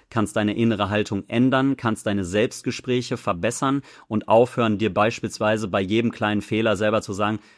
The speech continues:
„Gott, bin ich dumm. Mann, das war aber ganz schön blöd von dir.“ Genau mit solchen Selbstgesprächen solltest du in Zukunft auf jeden Fall aufhören, denn natürlich kann es jedem mal passieren, dass er ungeschickt ist, dass er mal irgendwas Blödes gemacht hat und das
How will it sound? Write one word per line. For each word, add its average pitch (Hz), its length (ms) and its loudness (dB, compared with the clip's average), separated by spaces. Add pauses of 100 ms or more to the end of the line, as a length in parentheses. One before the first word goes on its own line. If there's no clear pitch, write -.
(160)
„Gott, - 240 -4
bin 104 120 -4
ich - 160 -10
dumm. 90 240 -4 (420)
Mann, 107 280 4
das 107 200 2
war 117 100 6
aber 107 160 4
ganz 110 200 0
schön 95 180 0
blöd 113 240 4
von 92 220 -2
dir.“ 85 200 -4 (320)
Genau 113 300 6
mit 127 120 6
solchen 143 600 4
Selbstgesprächen 123 800 0
solltest 120 400 0
du 120 40 0
in 101 80 0
Zukunft 120 480 -4
auf 104 140 -6
jeden 110 160 0
Fall 101 180 -4
aufhören, 131 540 2 (240)
denn 110 460 2 (260)
natürlich 127 680 2
kann 104 220 0
es 104 160 -2
jedem 113 360 4
mal 104 100 2
passieren, 117 420 0
dass 101 140 0
er 98 120 -2
ungeschickt 123 580 2
ist, 113 320 -4
dass 101 120 -6
er 101 80 2
mal 101 220 0
irgendwas 110 400 2
Blödes 113 340 0
gemacht 107 400 0
hat 127 220 2 (380)
und 110 340 2 (300)
das - 380 -4